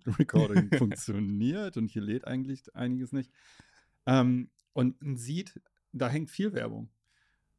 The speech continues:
Speaker 1: Da hängt super viel Werbung und da gilt es halt auch A,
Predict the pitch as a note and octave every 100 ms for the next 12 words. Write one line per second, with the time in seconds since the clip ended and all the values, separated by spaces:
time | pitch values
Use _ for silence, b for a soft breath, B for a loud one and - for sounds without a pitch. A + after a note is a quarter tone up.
0 | - B2+ D3+ D#3+ D#3 - - D3+ G3+ A#3+
1 | - G#2+ G#2+ G#2 G#2 G#2 A#2+ A#2 - A2
2 | G#2+ B2 D#3 E3+ E3+ D#3+ D3+ - B2+ -
3 | _ B2 B2+